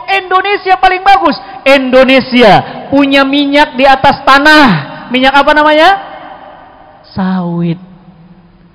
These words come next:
Siapa penghasil sawit terbaik dunia? Indonesia. Di bawah kaki kita ini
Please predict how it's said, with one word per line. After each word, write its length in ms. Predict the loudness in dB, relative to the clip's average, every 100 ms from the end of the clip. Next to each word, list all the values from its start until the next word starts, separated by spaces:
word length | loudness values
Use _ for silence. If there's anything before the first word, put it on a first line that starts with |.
| -10
Siapa 420 | -6 -4 -6 -6
penghasil 400 | -8 -8 -8 -10
sawit 320 | -10 -8 -8 -10
terbaik 400 | -8 -8 -8 -10
dunia? 400 | -10 -10 -12 -18 -20 -20 _ _ _ _ _ _ _ _
Indonesia. 960 | -8 -8 -8 -10 -10 -12 -18 -20 -20 -20 -20 -20 _ _ _ _ _ _ _ _ _ _ _ _ _ _ _
Di 160 | -6 0
bawah 400 | 2 4 2 2
kaki 320 | -2 -2 -4
kita 320 | -4 0 0
ini 340 | 0 0 0